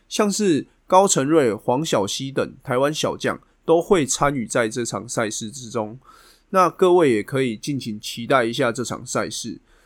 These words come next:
再来，我们要介绍的是今年最盛大的一场比赛，就是世界团体锦标赛啦。赛会的地点是在中国成都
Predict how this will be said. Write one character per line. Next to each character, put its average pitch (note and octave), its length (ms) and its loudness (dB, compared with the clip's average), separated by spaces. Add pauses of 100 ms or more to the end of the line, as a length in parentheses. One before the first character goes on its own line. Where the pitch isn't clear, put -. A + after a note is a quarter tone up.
(420)
再 A#3 140 6
来， D3+ 220 6
我 A2+ 220 -2
们 A#2 100 0
要 D#3 140 4
介 D3+ 180 2
绍 C#3 220 2
的 A2 120 0
是 A2+ 280 -6
今 G3 200 -4
年 D3+ 200 0
最 E3 160 2
盛 D3 280 -2
大 C#3+ 220 4
的 A2 100 -4
一 C3 80 -6
场 B2+ 280 -8
比 - 180 -20
赛， - 320 -2 (360)
就 F#3 120 2
是 F3 260 0
世 F#3 320 -2
界 E3 220 2
团 C3+ 260 0
体 A#2+ 280 -6
锦 F#2+ 220 -10
标 G#2 200 0
赛 A2+ 260 0
啦。 G#2+ 240 -2 (300)
赛 - 280 6
会 F#3 220 6
的 C3+ 100 4
地 D3 200 -6
点 G#2+ 200 -4
是 - 220 -8
在 A#2+ 220 2
中 F3+ 280 0
国 B2+ 200 0
成 B2+ 300 -6
都 D#3 280 -4